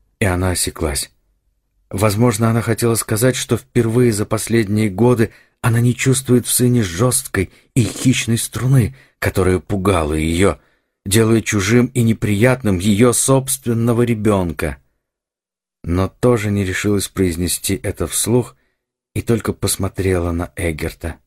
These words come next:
длинно и сочувственно.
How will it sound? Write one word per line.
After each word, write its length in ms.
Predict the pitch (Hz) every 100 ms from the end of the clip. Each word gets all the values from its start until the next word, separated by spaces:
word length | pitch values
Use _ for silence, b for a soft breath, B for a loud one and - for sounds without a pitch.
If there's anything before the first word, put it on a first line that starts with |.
| _ _ _ _ _ _
длинно 720 | 87 95 110 120 107 98 90 _
и 80 | 101
сочувственно. 920 | - 90 - - 76 - 73 71 69